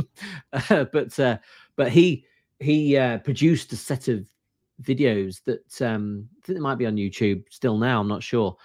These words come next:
in how to set up a podcast. And I was like, "Great." And I literally followed it step by step. Um, and, uh, it wasn't, you know, uh, there was a few little bits and bobs that, that took a bit getting my head around, but it wasn't that difficult really. And, um,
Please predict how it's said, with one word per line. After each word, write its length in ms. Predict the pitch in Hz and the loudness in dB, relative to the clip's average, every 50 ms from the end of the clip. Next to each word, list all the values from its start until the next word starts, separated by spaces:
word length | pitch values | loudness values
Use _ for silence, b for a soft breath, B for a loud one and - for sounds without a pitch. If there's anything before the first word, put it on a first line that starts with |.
| b b b | b b b
in 140 | 120 110 | -6 -6
how 240 | 101 - - 135 131 | -4 -4 -4 -4 -4
to 140 | 117 - 127 | -4 -6 -8
set 260 | - - 135 110 - | -6 -4 -4 -4 -2
up 80 | 131 107 | -4 -4
a 80 | 113 | -4
podcast. 640 | - - 147 151 131 - - 113 95 95 - - - | -4 -2 -2 -2 -2 -4 -4 -4 -4 -6 -8 -12 -8
And 80 | 127 113 | -6 -4
I 40 | 110 | -4
was 120 | 107 98 | -2 -2
like, 320 | 107 104 98 92 - - _ | -2 -2 -2 -4 -6 -8 _
"Great." 340 | - 117 104 104 104 - - - | -6 -4 -2 -2 -4 -6 -6 -4
And 80 | 120 | -4
I 60 | 113 107 | -2 -2
literally 360 | 113 123 135 131 - 113 107 | -2 -4 -6 -6 -6 -8 -8
followed 360 | - - - 120 117 107 113 | -6 -4 -2 -2 -2 0 -2
it 160 | 104 95 - - _ | -2 -2 -4 -8 _
step 360 | - - - 143 113 - - | -20 -6 -2 -2 -2 -2 -2
by 140 | 120 110 107 | -2 -2 -2
step. 440 | 107 - - - 117 101 90 - _ B B B B B B B B _ _ | -2 -6 -6 -4 -4 -4 -4 -8 _ B B B B B B B B _ _
Um, 720 | - 104 104 104 104 107 107 104 104 110 110 110 101 98 - - _ _ | -6 -4 -2 -2 0 0 0 0 0 0 -2 -2 -4 -6 -8 -16 _ _
and, 320 | 131 123 120 120 120 117 117 | -4 -2 -2 0 0 2 2
uh, 400 | 120 117 117 117 117 117 117 113 B B B B B _ | 4 4 4 4 4 2 2 0 B B B B B _
it 100 | 170 185 | 4 4
wasn't, 460 | 196 247 262 220 233 214 170 139 - _ _ _ - | 6 4 2 2 0 -2 -4 -4 -8 _ _ _ -2
you 120 | 185 185 | 0 2
know, 260 | 147 127 120 110 110 104 | 2 2 2 0 0 0
uh, 80 | - 151 | -2 -4
there 140 | 147 165 160 | -2 -2 -2
was 120 | 139 120 | -2 -2
a 40 | 127 | -2
few 220 | - - 147 139 | -2 0 0 2
little 180 | 123 117 95 101 | 2 0 0 -2
bits 240 | - 117 - - - | -4 -4 -4 -4 -6
and 100 | 120 101 | -4 -2
bobs 280 | 110 104 107 104 - | 0 0 -2 -2 -4
that, 200 | - - - - - | -6 -6 -6 -4 -4
that 140 | 101 87 - | -6 -6 -6
took 160 | - - - | -8 -10 -8
a 60 | - | -4
bit 160 | 98 110 92 | -4 -4 -2
getting 180 | - 104 104 104 | -2 -4 -4 -4
my 60 | 101 | -2
head 160 | 104 110 104 | -2 -2 -2
around, 180 | 113 131 151 185 | -2 -4 -4 -4
but 100 | - - | -2 -2
it 40 | 403 | -2
wasn't 200 | 339 185 135 110 | -2 -2 -4 -6
that 80 | 107 101 | -6 -6
difficult 340 | 110 101 107 - - 107 | -8 -10 -10 -8 -6 -4
really. 320 | 98 110 113 123 123 127 123 | 0 0 2 2 4 4 2
And, 200 | 120 120 120 117 | 2 2 0 0
um, 320 | 120 120 120 120 120 113 | -2 -2 -2 -4 -4 -6